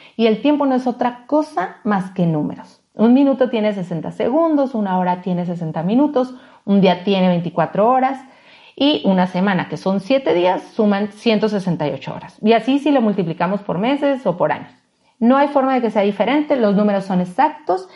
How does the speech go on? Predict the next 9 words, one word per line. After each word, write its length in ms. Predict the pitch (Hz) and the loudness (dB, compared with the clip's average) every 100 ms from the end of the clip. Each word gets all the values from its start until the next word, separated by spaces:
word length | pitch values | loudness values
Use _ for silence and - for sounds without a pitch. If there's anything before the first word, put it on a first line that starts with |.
| - - | -20 -12
y 160 | - 233 | 2 4
eso 240 | 254 262 | 4 2
aplica 420 | 269 262 269 254 262 | 0 0 -2 -2 0
para 320 | 247 202 - | 0 0 0
todos 440 | 226 233 262 262 | 0 0 -2 -4
sin 180 | - 226 | -2 0
excepción 460 | 202 196 185 185 175 | 0 -4 -8 -4 -2
alguna. 480 | 175 165 151 143 - - | 0 0 -2 -4 -10 -2
Bueno, 380 | 175 165 143 | 2 2 0